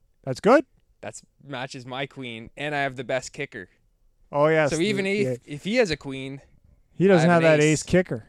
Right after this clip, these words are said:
Speaker 2: He doesn't have that ace kicker.
Speaker 1: Right.
Speaker 2: So that's huge.
Speaker 1: Yeah.
Speaker 2: That queen came, I went all in.
Speaker 1: Again.
Speaker 2: Yeah.
Speaker 1: Did you stand up and, like, clap your hands, like?
Speaker 2: Not yet,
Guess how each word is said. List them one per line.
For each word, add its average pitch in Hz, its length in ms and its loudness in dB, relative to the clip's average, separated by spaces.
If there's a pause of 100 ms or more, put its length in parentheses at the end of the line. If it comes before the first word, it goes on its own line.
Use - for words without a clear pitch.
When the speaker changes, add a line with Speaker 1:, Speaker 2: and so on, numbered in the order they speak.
(140)
Speaker 2:
He 131 80 -12
doesn't 131 180 -6
have 123 160 -6
that 127 140 -2
ace 127 160 -6
kicker. 113 400 -10 (160)
Speaker 1:
Right. 127 300 -6 (520)
Speaker 2:
So - 160 -12
that's 135 260 -4
huge. 131 500 -10 (540)
Speaker 1:
Yeah. 143 180 -4
Speaker 2:
That 151 160 -2
queen 156 320 -8
came, 151 420 -8
I 131 80 -6
went 127 240 -8
all 117 220 -8
in. 107 280 -14 (280)
Speaker 1:
Again. 123 440 -2 (640)
Speaker 2:
Yeah. 110 240 -4 (160)
Speaker 1:
Did 127 100 -6
you 120 100 -4
stand 117 400 -8
up 120 240 -6
and, 107 260 -12
like, 107 280 -16
clap 117 260 -14
your 120 120 -12
hands, 117 260 -10
like? 110 160 -16 (1300)
Speaker 2:
Not 135 240 -6
yet, 123 260 -4